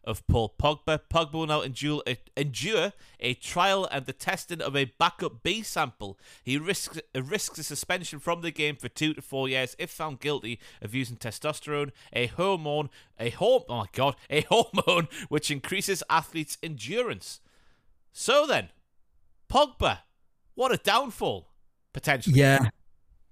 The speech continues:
Speaker 2: Yeah, sh-, surely if they, if they come down and this is the end of his career. 'Cause how old is he now? Is he, is he thirty, thirty-one, or is he younger than we expected 'cause he's been around forever?
Speaker 1: I think he's the same age as me, so I think he might have just turned thirty-one. He's thirty. He's thirty-one in March.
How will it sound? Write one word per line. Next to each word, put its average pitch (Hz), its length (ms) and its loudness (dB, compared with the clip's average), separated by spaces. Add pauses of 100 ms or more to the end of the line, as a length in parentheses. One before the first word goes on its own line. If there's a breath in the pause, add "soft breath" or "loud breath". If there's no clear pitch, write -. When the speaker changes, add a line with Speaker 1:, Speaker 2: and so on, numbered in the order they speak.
(460)
Speaker 2:
Yeah, 175 180 4 (200)
sh-, - 140 0 (200)
surely 185 460 8
if 123 200 6
they, 113 420 4 (260)
if 120 140 -2
they 120 80 4
come 113 180 6
down 107 300 6
and 107 120 6
this 131 100 6
is - 60 -2
the 104 120 4
end 98 120 6
of 92 60 2
his 92 140 0
career. 101 400 4 (500)
'Cause 131 100 2
how 151 80 8
old 151 320 8
is 135 60 4
he 123 40 6
now? 101 120 8
Is 101 100 4
he, 107 320 4 (240)
is 240 160 0
he 240 260 2 (160)
thirty, 269 360 4
thirty-one, 226 440 6
or 160 120 8
is 143 80 8
he 135 80 8
younger 139 260 6
than 131 140 6
we 123 80 6
expected 123 400 0
'cause 127 100 0
he's 113 80 4
been 117 140 2
around 107 220 6
forever? 101 360 2
Speaker 1:
I 110 80 -14
think 185 120 -4
he's 170 100 -10
the 151 60 -6
same 147 260 -2
age 120 180 -4
as 98 80 -12
me, 160 140 -8
so 120 120 -12
I 131 40 -8
think 147 80 -8
he 117 40 -14
might 139 140 -4
have 117 80 -6
just 113 160 -14
turned 113 220 -8
thirty-one. 104 560 -8 (1500)
He's 123 160 -6
thirty. 127 440 0
He's 120 180 -10
thirty-one 165 440 2
in 151 80 0
March. 110 480 -2